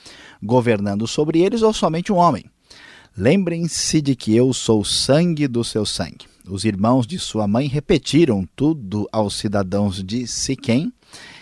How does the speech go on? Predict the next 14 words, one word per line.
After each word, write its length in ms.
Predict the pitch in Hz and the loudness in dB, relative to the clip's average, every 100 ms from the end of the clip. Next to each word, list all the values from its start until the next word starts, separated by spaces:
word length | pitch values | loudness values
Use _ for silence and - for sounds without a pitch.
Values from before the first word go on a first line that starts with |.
| - | -4
e 120 | 160 175 | 2 4
estes 260 | 226 214 | 4 0
se 120 | - 185 | 0 0
mostraram 560 | 160 - 135 160 165 | 0 2 2 2 0
propensos 600 | 156 180 - 147 175 160 | 2 2 2 0 0 0
a 80 | 160 | 0
seguir 340 | - 131 139 139 | 2 0 2 2
Abimeleque, 560 | 127 151 113 135 170 | 2 2 2 2 0
pois 220 | - 170 | -2 -2
disseram: 340 | 165 - 120 156 | 0 0 2 2
"Ele 80 | 233 | 2
é 80 | |
nosso 240 | 226 214 247 | 2 0 -2
irmão." 340 | - 113 147 | -2 0 -2